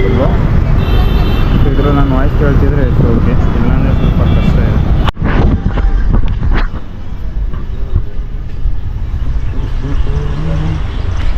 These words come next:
ಇಲ್ಲಿಗೆ ಬರ್ಬೋದ ನನಗೂ ಗೊತ್ತಿಲ್ಲ, ಸುಮ್ಮನೆ ಹಂಗೆ ಬಂದೆ. So ಇಲ್ಲಿ ನೋಡ್ದಂಗೆ ಇಲ್ವಲ್ಲ ಗುರು,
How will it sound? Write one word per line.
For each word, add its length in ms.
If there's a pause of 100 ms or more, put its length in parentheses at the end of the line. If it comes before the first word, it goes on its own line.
(200)
ಇಲ್ಲಿಗೆ 280
ಬರ್ಬೋದ 300 (120)
ನನಗೂ 320
ಗೊತ್ತಿಲ್ಲ, 320 (600)
ಸುಮ್ಮನೆ 300
ಹಂಗೆ 280
ಬಂದೆ. 260 (1800)
So 100 (280)
ಇಲ್ಲಿ 340 (560)
ನೋಡ್ದಂಗೆ 440
ಇಲ್ವಲ್ಲ 360
ಗುರು, 160